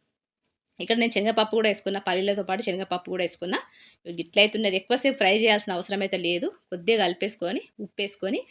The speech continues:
దాని తర్వాత బెల్లం కూడా వేసుకోండి. లాస్ట్ ఎండింగ్‌లో బెల్లం వేసుకోండి. దించిన తర్వాత లేదనుకుంటే, ఆ, హనీ వేసుకోండి.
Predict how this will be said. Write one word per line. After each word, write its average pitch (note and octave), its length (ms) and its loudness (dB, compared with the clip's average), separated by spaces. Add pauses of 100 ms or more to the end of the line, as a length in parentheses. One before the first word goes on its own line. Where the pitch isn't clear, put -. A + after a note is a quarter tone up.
(260)
దాని F#3 140 -4
తర్వాత F#3+ 220 -4
బెల్లం G3+ 400 2
కూడా A3+ 140 2
వేసుకోండి. G#3 380 -2
లాస్ట్ G3 500 2
ఎండింగ్‌లో A#3 420 4
బెల్లం G3 300 0
వేసుకోండి. F#3+ 560 -4 (220)
దించిన A3+ 320 -2
తర్వాత F#3 380 0 (120)
లేదనుకుంటే, G#3+ 840 0 (380)
ఆ, F3 240 -10
హనీ A#3 200 6
వేసుకోండి. D#3 460 -4